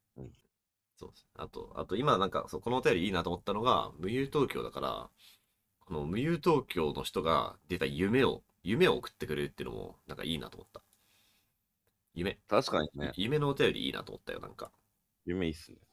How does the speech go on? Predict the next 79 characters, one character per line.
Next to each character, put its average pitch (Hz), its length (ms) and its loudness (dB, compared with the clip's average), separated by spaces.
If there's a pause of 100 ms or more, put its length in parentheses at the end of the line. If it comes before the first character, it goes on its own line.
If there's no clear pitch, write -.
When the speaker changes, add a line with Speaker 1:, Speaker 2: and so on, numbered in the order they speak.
(120)
Speaker 2:
う - 40 -10
ん。 60 300 -12
夢 170 320 0
の 214 100 -2
話 170 300 0
っ - 20 -20
て - 80 -10
さ、 53 420 -4 (540)
な 90 60 0
ん - 60 2
か - 40 10
こ 330 80 10
う 190 40 2
Speaker 1:
そ 90 80 6
う、 - 20 8
だ - 0 -
か 85 200 6
ら 85 40 6
夢 117 340 10
好 - 80 4 (120)
き 165 100 2
す - 140 -2
ぎ 143 80 6
る 110 80 4
か 82 100 2
ら 69 80 2
な。 50 300 -10
Speaker 2:
僕 92 160 -2
夢 135 180 4
好 - 80 -6
き 117 100 2
な 85 80 4
の - 60 -6
よ、 - 140 -14 (100)
め 82 100 -6
っ - 40 -12
ち - 100 -12
ゃ。 - 60 -2 (160)
Speaker 1:
あ - 80 4
な 165 60 2
た 98 80 0
一 87 180 -4
時 135 100 -4
期 82 180 0
夢 113 240 6
日 143 160 4
記 85 120 0
つ - 80 -8
け 80 100 2
て 73 60 2
ま 73 100 -6
し 76 60 -12
た 64 60 -10
も - 60 -12
ん 82 40 -10
ね。 85 40 -10
Speaker 2:
全 113 200 0
然 110 160 0
つ - 80 -8
け 90 80 -2
て - 80 -6
た。 - 120 -16 (280)
全 98 200 -4
然 92 140 -2
つ - 80 -12
け 78 80 -4
て - 60 -12
た - 80 -10
よ。 - 100 -14 (760)
う - 40 -16
ん。 - 40 -14 (440)
Speaker 1:
夢 80 440 2
嫌 90 200 0
い 113 40 2
な 147 120 0
ん 170 80 0
だ 160 60 2
よ 143 80 2
な。 127 360 2